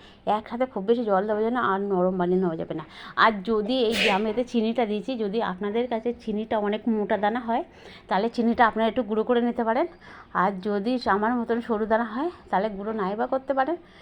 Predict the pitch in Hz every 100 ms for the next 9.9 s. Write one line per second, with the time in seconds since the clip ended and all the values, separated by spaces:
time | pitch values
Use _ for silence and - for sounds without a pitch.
0 | - - 214 202 180 202 202 208 226 214
1 | 220 220 226 208 185 185 240 254 277 226
2 | 196 208 202 262 339 - - - - -
3 | 170 170 - 208 233 220 214 262 262 -
4 | 262 233 196 247 254 220 185 202 226 339
5 | - - - - - - - - 285 226
6 | 247 269 240 202 - 226 247 226 202 208
7 | 262 226 208 214 208 196 214 208 202 -
8 | - 196 202 190 202 214 185 196 196 -
9 | - - - 214 220 214 196 202 202